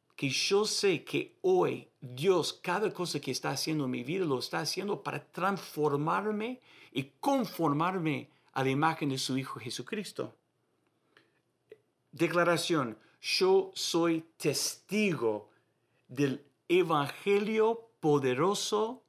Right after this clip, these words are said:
de Cristo que me transformó. Soy testigo acá en mi mundo donde vivo, yo debo ser testigo más lejos, Jerusalén,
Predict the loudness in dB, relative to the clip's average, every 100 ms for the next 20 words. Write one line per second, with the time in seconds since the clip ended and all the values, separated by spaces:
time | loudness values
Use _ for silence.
0 | _ _ _ _ -8 -4 -4 -2 0 0
1 | -2 -6 -10 -8 -4 -2 -2 -2 -6 -4
2 | -4 -4 -8 -14 _ _ _ _ _ -12
3 | -2 2 2 2 0 0 -2 2 2 2
4 | -4 _ _ _ _ _ _ _ _ _
5 | _ _ _ _ _ -6 -4 0 2 4
6 | 2 -4 _ _ _ _ _ _ _ _
7 | _ 2 4 4 2 0 0 0 0 2
8 | 2 2 0 0 0 -2 -4 -12 _ _
9 | _ _ _ _ -2 0 2 2 2 0
10 | -2 -2 0 0 0 -10 -2 -2 -2 -4
11 | 0 2 2 2 -4 _ _ _ _ _
12 | _ -2 2 2 2 0 2 2 2 -2
13 | -2 -6 _ 0 2 2 0 2 2 0
14 | -4